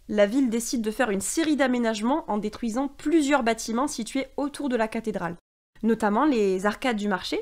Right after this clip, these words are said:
les couverts, qui entouraient la place de la Pile.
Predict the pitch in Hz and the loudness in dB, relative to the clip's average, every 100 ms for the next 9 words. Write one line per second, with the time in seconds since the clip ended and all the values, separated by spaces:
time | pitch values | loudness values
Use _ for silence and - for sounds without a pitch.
0 | - - 202 - 196 254 - - - - | -8 -12 -10 -6 -4 -4 -6 -20 -20 -20
1 | - 220 208 220 269 269 247 254 220 226 | -6 -4 -2 0 2 2 2 -2 0 -2
2 | 220 220 175 | -2 -8 -8